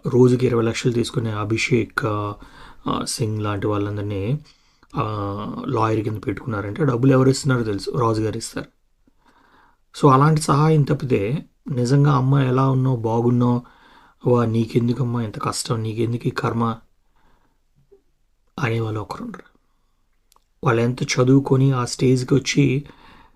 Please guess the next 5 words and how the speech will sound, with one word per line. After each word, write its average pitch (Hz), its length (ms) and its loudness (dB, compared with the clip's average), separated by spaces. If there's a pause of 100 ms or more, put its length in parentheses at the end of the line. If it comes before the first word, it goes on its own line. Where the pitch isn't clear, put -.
(360)
నిజంగా 127 580 2
ఒక 135 180 -2
రాజకీయ 127 540 0
నాయకుడి 117 400 -4
అవినీతికి 117 880 -4